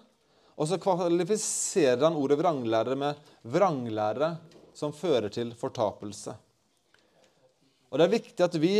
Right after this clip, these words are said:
ikke bruker disse begrepene lettsindig,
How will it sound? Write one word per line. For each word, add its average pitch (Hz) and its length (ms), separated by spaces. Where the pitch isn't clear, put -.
ikke 156 240
bruker 165 320
disse 156 160
begrepene 139 480
lettsindig, 143 800